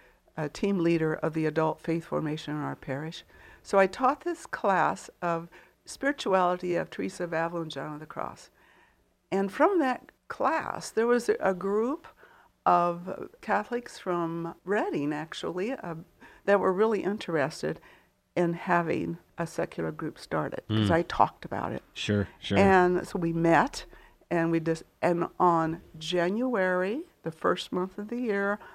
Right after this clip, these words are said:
Speaker 1: the eleventh day and the eleventh year, uh, we had our first meeting. So it's one eleven eleven. I thought that was
Speaker 2: Amen.
Speaker 1: kind of
Speaker 2: Yeah, yeah.
Speaker 1: interesting.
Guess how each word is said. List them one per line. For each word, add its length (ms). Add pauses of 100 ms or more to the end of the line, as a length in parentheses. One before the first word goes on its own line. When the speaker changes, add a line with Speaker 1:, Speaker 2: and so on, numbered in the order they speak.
(140)
Speaker 1:
the 80
eleventh 640
day 380
and 160
the 60
eleventh 480
year, 480 (760)
uh, 240
we 120
had 140
our 100
first 300
meeting. 380
So 160
it's 140
one 300
eleven 420
eleven. 440
I 80
thought 260
that 120
was 120
Speaker 2:
Amen. 80
Speaker 1:
kind 160
of 60
Speaker 2:
Yeah, 60
yeah. 60
Speaker 1:
interesting. 380